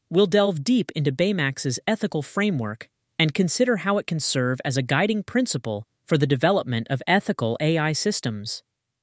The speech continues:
We'll examine the key themes and concepts that inform Baymax's programming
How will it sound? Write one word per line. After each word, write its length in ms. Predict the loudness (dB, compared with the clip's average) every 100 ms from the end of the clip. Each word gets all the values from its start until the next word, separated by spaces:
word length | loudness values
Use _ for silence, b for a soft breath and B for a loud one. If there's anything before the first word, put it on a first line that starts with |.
| _ 2
We'll 160 | 6
examine 480 | 6 4 2 2 2
the 100 | 0
key 360 | -2 0 2 2
themes 500 | 0 0 0 -2 -2
and 260 | -2 -2
concepts 680 | -4 -2 0 0 -2 -2 -6 -10 _ _
that 100 | 2
inform 560 | 2 0 0 2 4 4
Baymax's 580 | 2 2 0 0 -2 -4
programming 640 | 0 0 2 0 -2 -8